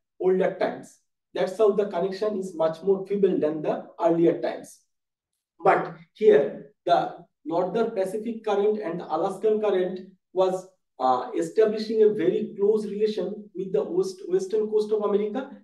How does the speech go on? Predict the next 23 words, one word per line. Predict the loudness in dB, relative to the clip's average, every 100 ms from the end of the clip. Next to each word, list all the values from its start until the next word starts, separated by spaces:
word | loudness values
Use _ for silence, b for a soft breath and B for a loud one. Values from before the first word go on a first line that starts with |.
| _
and | -4 0
the |
Russia | 2 2 0 2
and | 2 2
Japan. | 0 0 -2 -8 -12 _ _ _ _
Here, | 4 6
the | 6
Japan | 2 -2 -2 0
and | 2 2
Russia | 0 0 -2
is | -2 -4
forming | -2 -2 0 -2
a |
big | -2 -2 -2 -4 -8 -8
province | -6 -4 -6 -8 -2
during | 0 0 -2
this | -8 -6
time | -4 -4 -6 -10 -12
for | -8
the | -6 -6
first | -4 -4 -4
time | -2 0 0
ever. | -4